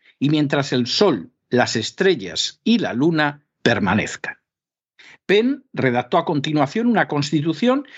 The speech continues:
basada en valores como la verdad, la paz, la sencillez,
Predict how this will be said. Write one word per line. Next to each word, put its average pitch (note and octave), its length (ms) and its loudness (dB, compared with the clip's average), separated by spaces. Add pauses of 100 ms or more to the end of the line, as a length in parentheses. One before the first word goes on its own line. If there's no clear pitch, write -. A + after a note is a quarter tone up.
(140)
basada B3 380 2
en B3 120 0
valores A3 460 0
como B2 260 0
la A2 140 2
verdad, B2+ 520 -2 (200)
la G#2+ 300 -2
paz, G#3 400 -2 (100)
la G2+ 200 -2
sencillez, E3 840 0